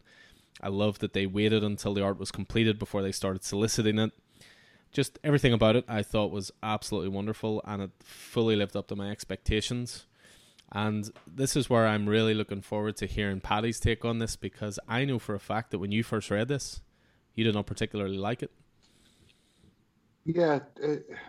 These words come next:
Speaker 2: it's not that I didn't like it. I think it, I was underwhelmed. I think it kinda set the, the bar very high. I really enjoyed issue one.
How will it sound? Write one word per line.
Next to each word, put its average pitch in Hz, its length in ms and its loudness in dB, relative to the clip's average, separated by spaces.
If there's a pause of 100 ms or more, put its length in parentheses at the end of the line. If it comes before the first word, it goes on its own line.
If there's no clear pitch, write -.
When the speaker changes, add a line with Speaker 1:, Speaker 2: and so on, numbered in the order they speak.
(120)
Speaker 2:
it's - 180 -14
not 202 200 0
that 156 80 0
I 139 40 0
didn't 123 280 6
like 110 160 6
it. 120 80 8
I - 20 4
think 131 240 2
it, 120 140 2 (440)
I 117 60 -2
was 110 220 2
underwhelmed. 110 640 6
I 107 60 -4
think 127 240 0
it 110 80 -4
kinda 107 260 -2
set 104 320 2
the, 107 320 8
the 101 60 0
bar 104 320 4
very 110 260 4
high. 107 220 0
I 107 40 0
really 120 360 2
enjoyed 107 400 0
issue 104 320 -4
one. 120 320 4